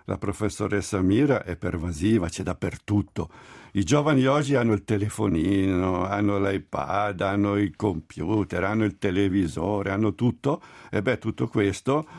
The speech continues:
si basa sui numeri, si basa sulla matematica. Se non ci fossero stati i progressi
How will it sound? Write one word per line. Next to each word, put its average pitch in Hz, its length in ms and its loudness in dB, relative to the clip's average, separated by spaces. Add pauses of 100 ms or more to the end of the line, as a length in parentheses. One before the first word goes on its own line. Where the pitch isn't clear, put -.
(200)
si - 160 -2
basa 92 260 -2
sui 85 220 -4
numeri, 95 500 2 (220)
si - 160 -6
basa 95 240 -2
sulla 92 240 -4
matematica. 98 640 -2
Se 101 140 -4
non 101 160 2
ci 104 120 -4
fossero 104 400 -2
stati 101 520 -4
i 92 100 -8
progressi 98 680 -2